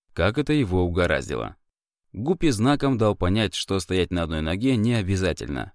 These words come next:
Опасность исходила не с той стороны, где находился Фандю. За развёрстым зевом развалившихся ворот в тёмной глубине скотного двора сталкеру померещилось движение. Гуппи пригнулся, чтобы голова не торчала над метёлками полыни,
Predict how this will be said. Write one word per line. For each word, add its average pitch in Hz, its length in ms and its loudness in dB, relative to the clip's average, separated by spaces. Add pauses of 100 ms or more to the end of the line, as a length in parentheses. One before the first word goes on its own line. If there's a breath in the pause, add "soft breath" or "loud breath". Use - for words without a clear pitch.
Опасность 160 640 -2
исходила 113 520 -2
не 104 180 2
с 113 100 -2
той 110 160 0
стороны, 113 420 0
где 120 220 -2
находился 101 600 -2
Фандю. 82 460 -4 (160)
За 107 220 -2
развёрстым 117 580 0
зевом 95 380 2
развалившихся 95 800 -2
ворот 110 400 -2
в - 140 -20
тёмной 117 320 0
глубине 107 420 -2
скотного 95 440 -2
двора 87 260 -2
сталкеру 117 540 -4
померещилось 87 720 -2
движение. 78 560 -6 (500)
Гуппи 170 240 -4
пригнулся, 135 680 2
чтобы 110 280 -2
голова 92 360 2
не 127 140 2
торчала 101 420 0
над 92 220 -2
метёлками 90 540 -2
полыни, 85 560 -4